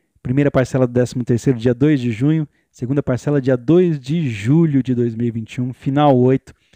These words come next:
primeira parcela do décimo terceiro, quatro de junho, segunda parcela, cinco de julho, final nove, primeira parcela, sete de junho, segunda parcela, seis de julho, e final zero,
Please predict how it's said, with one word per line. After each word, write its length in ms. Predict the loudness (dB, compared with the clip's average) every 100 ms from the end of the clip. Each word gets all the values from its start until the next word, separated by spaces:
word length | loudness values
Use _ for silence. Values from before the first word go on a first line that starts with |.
| _ _ -8
primeira 320 | -2 0 0
parcela 480 | 0 -2 -2 -2 0
do 140 | 0 0
décimo 400 | -2 -4 -10 -4
terceiro, 480 | -4 0 0 0 -4 _ _ _ _
quatro 320 | 0 0 0
de 120 | 0 0
junho, 340 | 2 0 -2
segunda 340 | -4 -4 -2 -2
parcela, 420 | -4 -2 -4 -4
cinco 460 | -6 -6 -4 -2
de 160 | 0 0
julho, 640 | 0 2 2 2 0 -2 -8 _ _ _ _ _ _ _
final 280 | -6 -2 0
nove, 440 | 4 6 4 2 -8 _ _ _ _ _ -2
primeira 280 | 2 2 2
parcela, 460 | 0 0 -2 -2
sete 300 | -2 -4 -2
de 100 | 0
junho, 320 | 2 2 0 -4 _ _ _
segunda 280 | -4 0 0
parcela, 640 | 0 0 -2 -2 0 -2 -6 _
seis 480 | -16 -2 0 2 -2
de 180 | 0 0
julho, 420 | 2 0 0 -2 -10 _ _
e 80 | -4
final 320 | 0 2 2
zero, 420 | 2 2 2 0